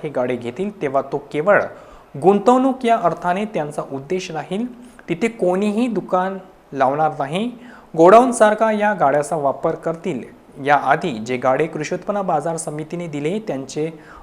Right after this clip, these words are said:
असेच तांगडे करून ठेवले आहे, त्यामुळे तिथे कोणताही व्यवसाय आला नाही.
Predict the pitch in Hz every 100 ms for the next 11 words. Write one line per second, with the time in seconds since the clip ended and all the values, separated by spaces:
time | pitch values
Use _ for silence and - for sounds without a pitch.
0 | - 156 240 240 247 240 - - - _
1 | - 175 196 226 247 247 226 220 196 196
2 | 196 175 226 240 - _ 185 214 254 208
3 | 196 214 214 160 170 170 180 214 190 165
4 | 160 170 190 170 135 139 131 160 208